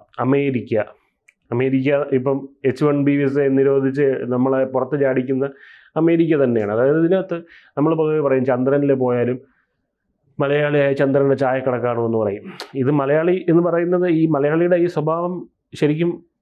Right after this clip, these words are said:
ആ, അതിൻ്റെ ഒരു വേര് അന്വേഷിച്ച് പോകുമ്പോൾ അതൊരു ഭാരതീയൻ്റെ സ്വഭാവം തന്നെയാണ്. അതായത് നമ്മൾ കടൽ കടന്നുകൂടാന്നായിരുന്നു ഹിന്ദുവിൻ്റെ, ഉം, വിശ്വാസപ്രകാരം കടൽ കടക്കുന്നത് പാപമാണ്. സ്വാമി വിവേകാനന്ദൻ അമേരിക്കയിൽ പോകാൻ വേണ്ടി ഉള്ള ഒരു,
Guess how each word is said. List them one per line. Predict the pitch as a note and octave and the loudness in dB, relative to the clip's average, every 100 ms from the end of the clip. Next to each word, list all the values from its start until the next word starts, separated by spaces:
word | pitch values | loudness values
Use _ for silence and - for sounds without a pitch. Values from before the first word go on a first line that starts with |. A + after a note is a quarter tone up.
| - | -4
ആ, | |
അതിൻ്റെ | C#3 B2+ B2+ B2+ C#3 | 0 2 2 2 2
ഒരു | D#3 | 2
വേര് | C#3 C#3 F3 | 2 2 2
അന്വേഷിച്ച് | E3 E3 E3 | 2 0 -2
പോകുമ്പോൾ | D#3+ D#3 D#3 D3+ | -4 -4 -2 -2
അതൊരു | D3 C#3+ | 0 -2
ഭാരതീയൻ്റെ | C3 C3+ D3 D#3+ D#3 | -2 -2 0 0 -2
സ്വഭാവം | D3 C#3+ C#3+ C3 | -2 -4 -2 -2
തന്നെയാണ്. | A#2 G2+ | -2 -4
അതായത് | G#2 A#2 A#2+ C3+ C3 | -2 0 0 0 -2
നമ്മൾ | B2+ C#3+ D#3 D3+ - | 0 0 0 -4 -6
കടൽ | C3+ D#3+ | -4 0
കടന്നുകൂടാന്നായിരുന്നു | E3 D#3 D#3 E3 E3 D#3+ C#3+ C#3+ | 0 -2 -2 -2 0 0 0 0
ഹിന്ദുവിൻ്റെ, | C#3+ C#3 C3+ C#3+ C#3 C#3 C#3 _ _ _ _ | -2 -6 -4 -6 -4 -6 -8 _ _ _ _
ഉം, | C3+ B2+ | -6 -4
വിശ്വാസപ്രകാരം | A#2+ A#2+ B2+ - A#2+ B2 B2+ C3 C3+ - _ _ | -6 -2 -4 -2 -6 -4 -2 -4 -8 -18 _ _
കടൽ | B2+ B2 C3+ | -4 0 0
കടക്കുന്നത് | C3+ C3 C#3 C3+ | 0 -4 -6 -6
പാപമാണ്. | C3+ C3 B2+ A#2 F#2+ G2 - _ _ _ _ A#2 - - - - | -4 -2 0 -2 -6 -10 -20 _ _ _ _ -16 -14 -18 -18 -20
സ്വാമി | - C3+ B2+ E3 | -4 -4 0 0
വിവേകാനന്ദൻ | D3+ C3+ C3+ C3+ C#3+ C#3+ C#3+ | 0 0 0 0 0 0 0
അമേരിക്കയിൽ | C3+ C3+ C#3 C3+ D3 D3 | 2 2 0 -2 -4 -6
പോകാൻ | C3 B2+ C3 C3+ | -4 -4 -2 0
വേണ്ടി | C3+ C3 C3 - _ _ C3 | 0 0 -4 -10 _ _ -2
ഉള്ള | C3 C3 B2 A#2+ | 2 2 0 0
ഒരു, | B2 B2+ B2+ | 0 0 -2